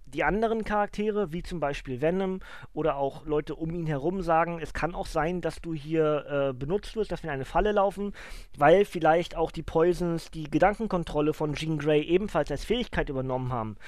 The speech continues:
Das stellt sich als relativ unwahrscheinlich heraus, als auch die weibliche Thor übernommen wurde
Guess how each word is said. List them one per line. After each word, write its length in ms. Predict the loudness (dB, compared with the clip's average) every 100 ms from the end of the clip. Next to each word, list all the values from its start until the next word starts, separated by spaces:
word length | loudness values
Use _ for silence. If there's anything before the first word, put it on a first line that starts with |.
| -14 -14 -16 2
Das 220 | 2 2
stellt 300 | 0 2 2
sich 300 | -2 -10 -2
als 260 | 0 0 2
relativ 400 | 2 2 -4 -2
unwahrscheinlich 720 | -2 0 -2 -2 -2 -4 -4
heraus, 460 | -2 0 0 -4
als 420 | 0 2 2 2 0
auch 180 | 0
die 220 | 0 0 2
weibliche 440 | 2 0 -6 -8
Thor 280 | 0 2 4
übernommen 480 | 2 0 0 0 0
wurde 340 | 2 4